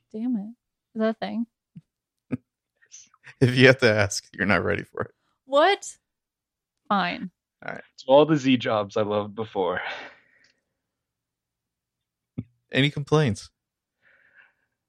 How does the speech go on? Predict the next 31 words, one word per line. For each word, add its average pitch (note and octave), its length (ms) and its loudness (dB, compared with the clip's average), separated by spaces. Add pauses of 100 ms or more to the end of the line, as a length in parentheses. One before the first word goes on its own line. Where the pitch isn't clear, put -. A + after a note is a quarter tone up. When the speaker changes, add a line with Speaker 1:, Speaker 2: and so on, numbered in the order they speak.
(280)
Speaker 3:
Uh, C#3+ 840 2 (1400)
Speaker 2:
I A2 80 -2
have A2+ 200 2
a A2+ 60 -4
few, F#2+ 360 -4 (120)
but G2 80 -2
I'll F#2+ 100 0
let G2 220 -6
you F#2+ 100 -4
guys F#2 140 -2
go - 100 -6
first. - 460 -10
Speaker 1:
I G#3+ 60 -2
have A3+ 100 -2
a B3 60 0
couple. G3 560 -6 (160)
Speaker 2:
Okay. A2 220 -8 (160)
Speaker 3:
Okay. G3+ 220 0 (240)
Speaker 1:
Should - 120 -16
Speaker 3:
Go F#3+ 60 4
Speaker 1:
I F#3+ 40 0
Speaker 3:
for C3+ 120 -8
Speaker 1:
say G3 80 0
Speaker 3:
it. F#3 80 -4
Speaker 1:
them? A#3 260 -2 (640)
Speaker 3:
Yes. D3+ 420 4 (180)
Speaker 2:
Go G#2+ 100 -2
for - 160 -6
it. - 60 -12 (1200)
Speaker 1:
Um, C4+ 580 2 (1080)
well, A3 440 0